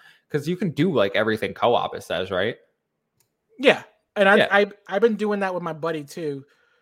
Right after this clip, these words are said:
Speaker 2: It's pre-, it pretty much makes it so you're a team. So, uh,
Speaker 1: Mm-hmm.
Speaker 2: you, you and your buddy are teams, or you and however many other party members you have, and you just go against the bots. I, I think it's fun.
Speaker 1: Yeah.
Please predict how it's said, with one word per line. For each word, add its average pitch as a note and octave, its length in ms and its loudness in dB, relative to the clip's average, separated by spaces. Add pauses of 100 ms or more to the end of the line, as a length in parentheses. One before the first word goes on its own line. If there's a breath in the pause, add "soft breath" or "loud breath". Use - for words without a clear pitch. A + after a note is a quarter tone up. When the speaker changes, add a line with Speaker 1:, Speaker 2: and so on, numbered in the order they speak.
(180)
Speaker 2:
It's E3+ 160 -16
pre-, A3 200 0
it G3+ 280 -4
pretty A#3+ 180 0
much G3+ 260 -2
makes F#3+ 280 -8
it F3 220 -10
so E3+ 300 -6
you're E3 220 -6
a D3+ 40 -8
team. C#3+ 460 -14 (280)
So, F3 140 -12
uh, D#3 60 -2
Speaker 1:
Mm-hmm. C3 160 -2
Speaker 2:
you, F#3+ 260 -6 (100)
you F3+ 120 -2
and F#3+ 80 0
your F3 80 -2
buddy F3 220 4
are E3 100 2
teams, D#3 540 -8
or D3 280 -6 (360 soft breath)
you F#3+ 240 -2
and F3+ 80 -2
however F3 320 0
many E3+ 280 0
other D#3+ 200 -2
party D#3+ 280 -2
members D3+ 280 -4
you D3 80 -6
have, C#3 280 -8
and C#3+ 100 -8
you C#3+ 80 -8
just C#3 220 -10
go D3+ 180 2
against D3 260 -4
the C#3+ 80 -2
bots. - 580 -8 (800)
I, D3 240 -6
I F#3 80 0
think B3+ 160 0
it's - 80 -6
fun. C#3 320 -8 (500)
Speaker 1:
Yeah. B3+ 140 -8